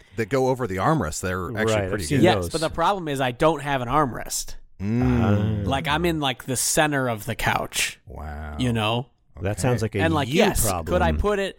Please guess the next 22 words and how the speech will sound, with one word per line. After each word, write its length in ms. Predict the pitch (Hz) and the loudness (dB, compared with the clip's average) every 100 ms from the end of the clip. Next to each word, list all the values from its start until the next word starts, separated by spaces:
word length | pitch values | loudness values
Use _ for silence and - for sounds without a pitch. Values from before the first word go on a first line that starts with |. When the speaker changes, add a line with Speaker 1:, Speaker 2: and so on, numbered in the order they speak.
| _ - | _ -4
Speaker 3:
could 140 | 208 | -2
I 40 | 180 | 0
put 160 | 202 | -2
it 40 | 190 | -2
on 100 | 165 | -4
the 60 | |
coffee 300 | 151 160 160 | 0 -2 0
table? 240 | 190 185 160 | -4 -2 -2
Yeah, 220 | 214 143 | 0 0
but 120 | 139 | 0
when 120 | 135 | 0
you're, 120 | 139 | 0
like, 180 | 131 117 | 0 0
relaxed 540 | 131 127 156 156 - 151 | -2 -2 -2 -2 -4 0
in, 220 | 190 85 | 2 2
Speaker 2:
Mm-hmm. 220 | 87 92 | 2 2
Speaker 3:
you 120 | 123 | 2
know, 100 | 120 | 0
you 120 | 120 139 | 0 0
don't 120 | 139 | 2
wanna, 240 | 127 123 | 0 0
like, 320 | 120 110 - | 0 -2 -4